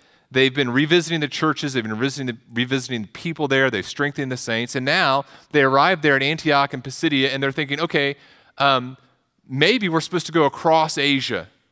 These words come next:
right? You see where Asia there is, that yellow portion?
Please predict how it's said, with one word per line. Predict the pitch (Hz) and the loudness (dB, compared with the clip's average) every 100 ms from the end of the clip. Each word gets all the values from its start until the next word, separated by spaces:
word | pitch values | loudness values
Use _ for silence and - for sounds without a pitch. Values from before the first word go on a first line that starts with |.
| _ - | _ -6
right? | 104 120 - _ - | -4 -4 -6 _ -20
You | 117 | -10
see | 131 | -4
where | 120 110 | -2 0
Asia | 117 127 120 | 0 -2 -2
there | 117 117 113 | -2 0 0
is, | 117 113 | -2 -4
that | 98 | -6
yellow | 107 110 117 | -4 -2 -4
portion? | - 117 123 131 | -4 -6 -6 -10